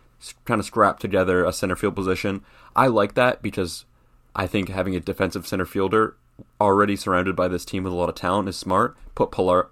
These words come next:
Pilar out there. He's gonna catch everything. Almora Junior is also a stud at defense. So, um, I think that's a smart move. A little interesting that they didn't go out and get J B J, but I'm, I'm sure a story will come out about it.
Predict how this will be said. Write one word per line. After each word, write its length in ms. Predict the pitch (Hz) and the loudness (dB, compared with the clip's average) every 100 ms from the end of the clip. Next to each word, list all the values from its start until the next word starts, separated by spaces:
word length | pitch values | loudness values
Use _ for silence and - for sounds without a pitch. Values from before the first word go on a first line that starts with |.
| - | -6
Pilar 280 | 95 90 90 | 0 2 2
out 100 | 87 | 2
there. 120 | 95 | -2
He's 80 | 87 | -2
gonna 140 | 90 | -6
catch 240 | 80 85 - | -4 -6 -4
everything. 460 | 90 92 90 95 90 - - _ - | -4 -4 -4 -6 -8 -16 -20 _ -6
Almora 300 | 98 92 90 | -2 0 -2
Junior 280 | 90 87 87 | -2 -4 -4
is 80 | 82 | -4
also 400 | 82 92 90 - - - | -2 -2 -4 -6 -20 -10
a 80 | - | -8
stud 240 | - 92 87 | 0 2 2
at 100 | 82 | 2
defense. 400 | 90 95 90 - _ _ _ | -2 -2 -4 -8 _ _ _
So, 260 | - 101 85 | 2 4 4
um, 300 | 90 85 87 | 2 -2 -4
I 100 | - | -4
think 160 | 104 101 | -2 0
that's 200 | 90 90 | 0 0
a 60 | 95 | -2
smart 260 | 113 101 | 0 0
move. 280 | 110 110 - _ - - - 131 | 2 0 -2 _ -20 -20 -4 2
A 40 | |
little 200 | 170 190 | 4 4
interesting 380 | 170 160 180 170 | 0 -2 -2 -2
that 140 | 156 | -2
they 180 | 143 139 | -2 -4
didn't 340 | - 135 139 139 | -6 -4 -2 0
go 120 | 143 | 0
out 100 | 139 | 0
and 80 | 139 | -2
get 180 | 139 - | -4 -2
J 140 | 143 | -2
B 120 | 131 | 0
J, 240 | 110 135 147 | 0 0 2
but 260 | 98 87 - | 0 0 0
I'm, 280 | 98 95 - | -2 -2 -6
I'm 100 | 95 | -8
sure 160 | - 92 | -2 -2
a 60 | 85 | 0
story 200 | 92 85 | 0 0
will 120 | 85 | -2
come 160 | 87 85 | -2 -2
out 100 | 82 | -2
about 240 | 78 85 | -2 -4
it. 120 | 67 | -6